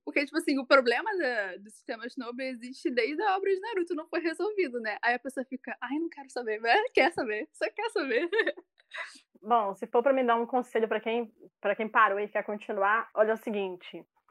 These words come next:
Speaker 2: pra você que adora um, um emo revoltado com história de vida triste, vai ter. E pra você que adora um protagonista correndo atrás de alguém com a história triste, vai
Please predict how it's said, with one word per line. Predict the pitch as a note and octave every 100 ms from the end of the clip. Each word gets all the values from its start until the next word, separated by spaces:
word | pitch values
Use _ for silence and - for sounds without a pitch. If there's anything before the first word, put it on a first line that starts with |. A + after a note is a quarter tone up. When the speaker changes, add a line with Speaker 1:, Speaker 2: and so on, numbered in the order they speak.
| - -
Speaker 2:
pra | A3
você | A3+ A3+ B3
que | B3 C#4+ B3
adora | A#3+ G#3+ A3 B3+ B3 A#3+ A3 -
um, | A3+ A3+ G#3 G3+ G3 F#3 _ _ -
um | G3+ G3+
emo | G#3+ A#3
revoltado | G3+ G3+ G3 F#3+ G3+ G#3+ -
com | G#3+
história | - G3+ G3+
de |
vida | G3+ F#3+
triste, | - G3+ A#3+ - F#3+
vai | G#3+ A3+ - -
ter. | G3 A3+ - _ _ -
E | A3+
pra | A#3+
você | A#3 A#3+ A#3
que | C#4
adora | C4+ G3+ A3+ C4 C4+
um |
protagonista | A#3 A#3 A3+ A3+ A#3 A3+ A#3
correndo | B3+ G#3 B3 C4+ C#4
atrás | A#3+ A#3 A3 A#3+ A3+ G3+ -
de | G3+
alguém | A3 G#3+ B3
com | B3+
a |
história | A#3 A#3 G#3+
triste, | G#3 B3 A#3 - -
vai | G3 G3+